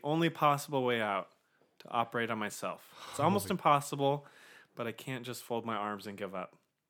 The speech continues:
Speaker 1: So he got to work making a plan.
Speaker 2: <sighs> This
Speaker 1: And this
Speaker 2: is
Speaker 1: is how
Speaker 2: the
Speaker 1: it went.
Speaker 2: worst.
Speaker 1: So he got three of his crewmates
Speaker 2: Nice.
Speaker 1: to assist with the surgery.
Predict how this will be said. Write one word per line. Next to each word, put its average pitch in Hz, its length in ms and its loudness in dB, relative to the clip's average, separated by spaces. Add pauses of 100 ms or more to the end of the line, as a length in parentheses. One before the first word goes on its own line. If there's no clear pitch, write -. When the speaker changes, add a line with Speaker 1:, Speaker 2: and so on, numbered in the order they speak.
(120)
Speaker 1:
So - 160 -8
he 104 60 -6
got 101 240 -4
to 120 100 -10
work 98 260 -8
making 104 280 -10
a 95 40 -10
plan. 92 500 -10
Speaker 2:
<sighs> 101 40 -16 (560)
This 110 140 -6
Speaker 1:
And 117 140 -2
this 120 120 0
Speaker 2:
is - 120 -4
Speaker 1:
is - 40 -8
how 123 120 4
Speaker 2:
the 107 60 4
Speaker 1:
it 110 40 0
went. 101 160 0
Speaker 2:
worst. - 320 -10 (580)
Speaker 1:
So 117 360 2
he 127 240 -6
got 110 240 0 (360)
three 139 580 -2 (540)
of 113 120 -4
his 107 120 -8
crewmates 113 680 -6 (280)
Speaker 2:
Nice. 104 360 -4
Speaker 1:
to 135 80 -2
assist 113 400 -6
with 107 80 -8
the 104 80 -14
surgery. - 480 -14